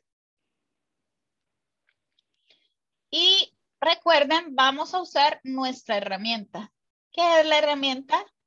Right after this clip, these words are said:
De desarrollador. Entonces, en la herramienta de desarrollador, si ustedes ven, ¿sí? En ningún momento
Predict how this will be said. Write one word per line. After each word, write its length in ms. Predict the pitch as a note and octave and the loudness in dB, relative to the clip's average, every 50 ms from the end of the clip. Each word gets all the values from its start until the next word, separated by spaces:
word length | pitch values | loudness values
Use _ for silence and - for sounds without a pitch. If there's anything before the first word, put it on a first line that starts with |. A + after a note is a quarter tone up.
| _ _ _ _ _ _ | _ _ _ _ _ _
De 360 | A#3+ A3+ A#3+ B3 A#3+ A#3+ A3+ | -8 -4 -2 0 2 0 0
desarrollador. 880 | A3+ A3 - A3 G3+ G3+ G3 G3 G3+ G3 F3+ F#3 F#3 F3 E3+ F3+ F3+ - _ _ _ _ _ _ _ _ _ _ _ _ _ _ _ _ _ _ _ _ _ _ _ _ _ _ _ _ _ _ _ _ _ _ _ _ _ _ _ _ _ _ _ _ - | -2 -4 -4 -4 -4 -4 -6 -8 -8 -8 -8 -6 -6 -6 -6 -8 -12 -18 _ _ _ _ _ _ _ _ _ _ _ _ _ _ _ _ _ _ _ _ _ _ _ _ _ _ _ _ _ _ _ _ _ _ _ _ _ _ _ _ _ _ _ _ -6
Entonces, 180 | A#3 A#3+ B3+ | -4 -2 0
en 40 | C4+ | 2
la 80 | C#4 C#4 | 2 2
herramienta 600 | C#4 C#4 C4+ C4 C4 B3+ C4 C4 C4 D4 D4+ D#4+ | 2 2 0 0 0 -2 -2 -2 0 2 4 4
de 60 | E4 E4 | 4 2
desarrollador, 800 | E4+ E4+ F#4+ F4+ F4+ F4+ F4 F4+ F4+ F4 E4 D#4+ D#4 D#4+ F4 E4 - | 2 0 -2 -2 0 -2 -2 0 2 2 4 4 4 2 0 -2 -6
si 260 | - - - C#4 C#4 | -12 -16 -14 -12 -12
ustedes 520 | C4 - _ D4+ D4 E4 F4 F#4 F#4 G4 E4+ | -12 -6 _ -2 0 2 0 0 -2 -4 -4
ven, 360 | C#4+ C#4 B3 C4 D4+ G4+ _ _ _ _ _ _ _ _ _ _ _ _ _ | -4 -2 -2 -2 -4 -6 _ _ _ _ _ _ _ _ _ _ _ _ _
¿sí? 320 | _ C4 C4+ D4 E4 - _ | _ -14 -14 -14 -14 -16 _
En 300 | - A3 A#3 A#3 A#3 A#3+ | -12 -10 -10 -10 -12 -12
ningún 280 | A#3+ A#3+ A#3+ A#3+ C4 C4 | -12 -10 -8 -6 -4 -2
momento 540 | D4 D#4+ E4 F4+ F#4 F4 C4+ C4 - D4 | -2 -4 -2 -2 -2 -2 -2 -4 -4 -4